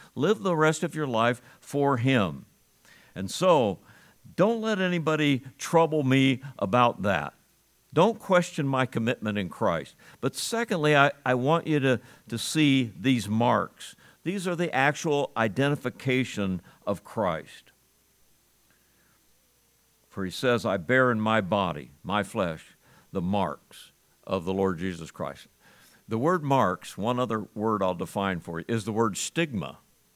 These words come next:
Plural, stigmata, marks. Stigma. You have kind of a stigma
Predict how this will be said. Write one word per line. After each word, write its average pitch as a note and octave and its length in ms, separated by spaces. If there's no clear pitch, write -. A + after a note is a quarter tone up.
Plural, C3+ 420
stigmata, A2+ 760
marks. A2+ 800
Stigma. B2+ 600
You F#3+ 280
have F#3 280
kind E3+ 200
of C#3 80
a A#2+ 80
stigma A2+ 800